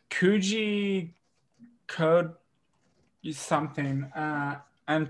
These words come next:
totally blanking on his last name right now. But yeah, that, that music I've just always loved, and, uh, especially the Ocarina of Time soundtrack, which he worked on. Um,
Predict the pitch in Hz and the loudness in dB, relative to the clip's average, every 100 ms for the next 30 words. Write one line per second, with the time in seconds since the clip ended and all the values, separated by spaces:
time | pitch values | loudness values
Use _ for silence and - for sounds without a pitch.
0 | - 180 165 156 143 147 147 147 143 135 | -4 0 2 2 2 2 2 -2 0 -2
1 | 135 143 139 - 143 143 147 143 139 - | 0 0 0 0 0 0 0 -2 -4 -20
2 | - _ _ 160 151 147 - _ _ _ | -20 _ _ 4 6 4 -4 _ _ _
3 | _ _ _ - _ _ - 151 147 135 | _ _ _ -20 _ _ -2 4 4 6
4 | 175 233 - - - 202 202 196 196 180 | 6 6 2 -4 0 2 2 0 0 0
5 | 165 156 - _ _ _ _ _ _ _ | -2 -4 -14 _ _ _ _ _ _ _
6 | - 170 175 185 190 190 175 170 165 175 | 0 2 2 0 4 6 6 2 4 6
7 | 151 135 156 151 143 - _ _ - 151 | 6 4 -2 -2 -4 -10 _ _ 4 6
8 | 147 147 - 185 208 247 220 214 - 147 | 6 2 4 4 4 4 4 4 -2 -2
9 | 165 160 151 151 156 185 185 180 156 135 | 2 4 4 4 4 2 0 0 0 -2
10 | - 139 139 160 185 185 196 220 214 214 | -2 0 0 0 -2 -2 -2 -2 -4 -6
11 | - 160 139 - 135 156 160 175 175 196 | -2 -2 0 -6 2 2 4 0 0 -2
12 | 202 202 - - - _ _ _ - 151 | -2 -4 -10 -20 -20 _ _ _ -6 0
13 | 156 147 147 143 | 2 2 0 -4